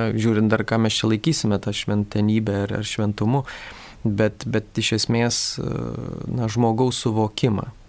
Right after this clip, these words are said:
kad, kad tikrai ne, neprieiti, nepridrabstyti ir neišeiti visiškai nesuvokiant, kas vyksta, bet kad įprasminti savo veiksmus. Ir, ir, na, Dievas ne tam tampa žmogumi,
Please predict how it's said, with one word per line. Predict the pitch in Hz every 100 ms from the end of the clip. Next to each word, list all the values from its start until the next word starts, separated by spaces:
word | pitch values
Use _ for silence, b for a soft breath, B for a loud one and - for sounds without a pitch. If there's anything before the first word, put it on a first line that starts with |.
| -
kad, | 98 -
kad | 104 -
tikrai | 107 117 117 101
ne, | 98 92
neprieiti, | 98 95 - 104 120 127 120
nepridrabstyti | 101 - 104 98 87 - - 120 - 104
ir | 101
neišeiti | 101 95 - 110 143 - 131
visiškai | 131 120 - 113
nesuvokiant, | 110 - 127 110 107 104
kas | - 98
vyksta, | 107 143 - 151
bet | 123 - -
kad | 117 - B B B 139
įprasminti | 127 127 131 131 127 110 110
savo | - 104 101
veiksmus. | 98 98 - 107 101 - -
Ir, | 104 107
ir, | 110 104 - B B B B -
na, | 127 117 117 120 - 117
Dievas | 107 120 113 110 113
ne | 107
tam | 120 110 101 - -
tampa | 104 101 101
žmogumi, | 101 107 101 101 104